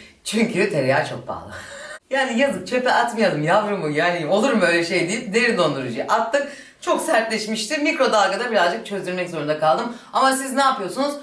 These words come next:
Oda sıcaklığında tereyağı kullanıyorsunuz veya margarin kullanıyorsunuz. Anlaştık mı? Böyle erimiş olmayacak. Böyle yumuş yumuş, yıvış yıvış. <laughs> Hiç de sevmem. Hiç dokunmayı sevmiyorum şu tereyağı. Bu meslekteki sınanmam, bir streç,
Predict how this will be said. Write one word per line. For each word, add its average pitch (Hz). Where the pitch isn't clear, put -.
Oda 185
sıcaklığında 202
tereyağı 165
kullanıyorsunuz 147
veya 165
margarin 139
kullanıyorsunuz. 123
Anlaştık 185
mı? 160
Böyle 151
erimiş 269
olmayacak. 175
Böyle 240
yumuş 311
yumuş, 208
yıvış 208
yıvış. 180
<laughs> 240
Hiç 214
de 208
sevmem. 190
Hiç -
dokunmayı 277
sevmiyorum 233
şu -
tereyağı. -
Bu 302
meslekteki 226
sınanmam, 208
bir 277
streç, 226